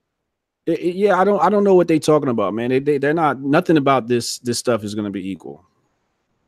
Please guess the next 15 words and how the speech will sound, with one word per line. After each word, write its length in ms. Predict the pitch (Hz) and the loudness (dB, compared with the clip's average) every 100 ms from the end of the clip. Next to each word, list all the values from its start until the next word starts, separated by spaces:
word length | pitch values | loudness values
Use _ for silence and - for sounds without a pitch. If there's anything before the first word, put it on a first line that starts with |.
| _ | _
Nothing 280 | 107 123 135 | -8 -2 -2
about 280 | 101 104 95 | -2 -2 -4
it. 140 | 82 _ _ _ _ _ _ _ _ - | -8 _ _ _ _ _ _ _ _ -14
It, 180 | 98 90 | -12 -8
it, 240 | 101 85 _ | -10 -10 _
it 240 | 95 - | -18 -6
deserves 440 | 113 107 120 160 - | 0 2 6 4 4
to 100 | 110 | -4
be 200 | 104 98 | -4 -4
equal. 360 | 92 82 78 - _ | -6 -8 -12 -20 _
They 80 | 98 | -2
don't 160 | 117 135 | 0 2
make 160 | 131 | 2
no 160 | 127 131 | 2 2
money. 460 | 117 113 113 117 | 2 2 0 -4